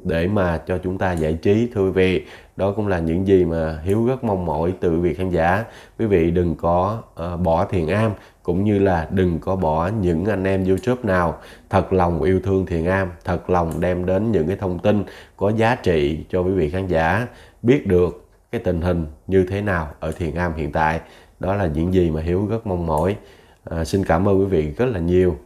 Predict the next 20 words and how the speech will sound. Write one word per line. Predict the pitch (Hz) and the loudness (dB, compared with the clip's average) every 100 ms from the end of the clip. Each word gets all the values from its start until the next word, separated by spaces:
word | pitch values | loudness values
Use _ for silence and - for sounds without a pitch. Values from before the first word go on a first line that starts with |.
| _ | _
đã | - 82 | -8 -4
đồng | 92 78 | -4 -4
hành | 85 78 | -4 -6
cùng | - 82 | -4 -4
với | 76 92 | -2 2
Hiếu. | 98 120 131 - - _ | 4 4 0 -8 -20 _
Xin | - 85 | -8 -6
cảm | 78 92 | -2 2
ơn | 95 90 | 4 4
ạ. | 85 82 - - - - _ | 2 -2 -8 -20 -20 -20 _
Và | 98 95 95 92 | 0 2 2 2
đến | 92 98 123 | 2 2 2
với | 120 110 113 135 131 | 2 4 4 2 0
cái | 127 123 131 135 120 | -2 0 2 0 0
phần | 95 90 | 0 0
cuối | 82 101 110 | 2 0 2
cùng | 104 95 80 - | 4 2 0 -4
là | 87 | -4
chúng | - 98 110 | -2 -4 -2
ta | 101 | -4